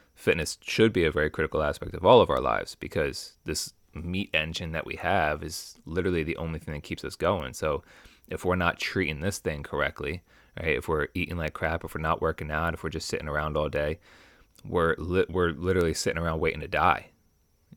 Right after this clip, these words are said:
So fitness is a, is, is a major factor to what I do on a daily basis. And if I don't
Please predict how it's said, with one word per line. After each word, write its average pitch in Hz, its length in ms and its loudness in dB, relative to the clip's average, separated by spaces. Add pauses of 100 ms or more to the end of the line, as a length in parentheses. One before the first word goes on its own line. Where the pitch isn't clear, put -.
(540)
So - 140 0
fitness 92 340 2
is 87 140 -4
a, 80 180 0
is, - 300 -4 (200)
is - 120 -10
a 80 60 -8
major 82 680 0 (180)
factor - 500 -2 (560)
to 76 460 -2 (640)
what 85 160 2
I 80 60 4
do 73 140 -2
on 73 80 -4
a 60 40 -8
daily 71 200 -4
basis. 82 440 -2 (1400)
And 80 560 -2 (840)
if - 140 -2
I 87 160 6
don't 85 340 0